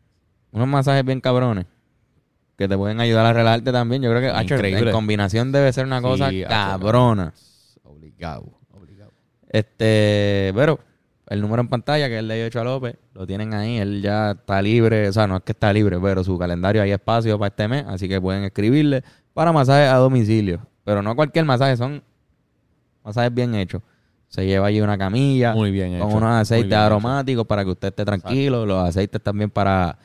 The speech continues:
Speaker 1: para hacer los sobos
Speaker 2: Una persona muy
Speaker 1: adecuados.
Speaker 2: profesional.
Speaker 1: Y a buen precio, que es lo mejor.
Speaker 2: Buen precio.
Speaker 1: Usted habla con Yocho López y coordinan allá.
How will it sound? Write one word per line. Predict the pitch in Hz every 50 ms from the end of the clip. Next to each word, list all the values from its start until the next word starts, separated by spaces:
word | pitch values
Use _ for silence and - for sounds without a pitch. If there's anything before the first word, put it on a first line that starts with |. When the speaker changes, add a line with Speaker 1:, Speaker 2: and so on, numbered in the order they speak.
| _ _ _ _ _ _
Speaker 1:
para | - 139 156 147
hacer | 123 104 117 120
los | 120 120 113
sobos | - - 127 127 123 120 113 110 110 - - _ _ _
Speaker 2:
Una | - 98 98
persona | 92 98 95 - 101 -
muy | 107 101
Speaker 1:
adecuados. | 104 107 113 117 117 113 104
Speaker 2:
profesional. | 98 101 - - 95 90 90 87 85 90 95 _ _ _ _ _ _ _ _ _ _ _ _ _ _ _ _ _ _ _ _
Speaker 1:
Y | - 127 139
a | 127
buen | 120 127 139 139
precio, | - 139 127 117 104 110 104
que | 101 107
es | 107
lo | 113 117
mejor. | 117 107 98
Speaker 2:
Buen | 90 87
precio. | 90 87 85 82 -
Speaker 1:
Usted | 85 95 104
habla | 107 110 110 113 113
con | 110 117 113
Yocho | 117 120 117 127 139
López | 175 208 208 190 185 165 147
y | 139 156 165 - _
coordinan | - 123 120 107 120 127 131 139 131
allá. | 120 107 92 92 -